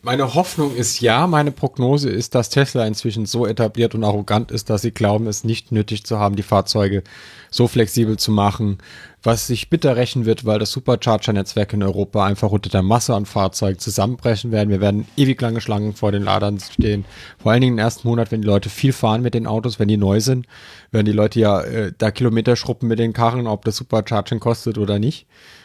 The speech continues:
Äh, du kennst das ja selber und jeder, der ein Elektroauto hat, kennt das. Man hat das irgendwie vor der Tür stehen, wacht morgens auf und denkt, das erste Gedanke ist, wo könnte ich heute mal hinfahren?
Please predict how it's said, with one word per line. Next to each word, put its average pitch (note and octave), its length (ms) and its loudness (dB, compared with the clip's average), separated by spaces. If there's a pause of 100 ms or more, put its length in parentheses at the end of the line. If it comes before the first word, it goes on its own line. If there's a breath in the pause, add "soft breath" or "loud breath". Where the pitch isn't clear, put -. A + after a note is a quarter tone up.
(100)
Äh, G#2 220 0 (520)
du B2 60 -8
kennst A#2 300 -2
das G#2+ 120 -4
ja G#2 80 0
selber B2+ 380 4
und G#2+ 120 0
jeder, G#2+ 180 0
der G#2 120 0
ein G#2 40 0
Elektroauto A2 600 0
hat, G#2 160 -2
kennt B2+ 220 0
das. B2 200 -2
Man A2 180 2
hat A2+ 160 -2
das G#2+ 120 -6
irgendwie G#2 240 -2
vor G#2+ 140 -2
der G2+ 100 2
Tür C#3+ 180 2
stehen, C3+ 260 0
wacht A2+ 200 -2
morgens G#2 240 -2
auf A#2 200 0
und A#2+ 100 0
denkt, A2+ 220 0
das - 100 -10
erste G#2+ 280 0
Gedanke A2 300 -2
ist, - 80 -12
wo A#2 60 -4
könnte A#2+ 260 0
ich - 80 0
heute D3 200 2
mal A2 140 2
hinfahren? F2+ 360 -2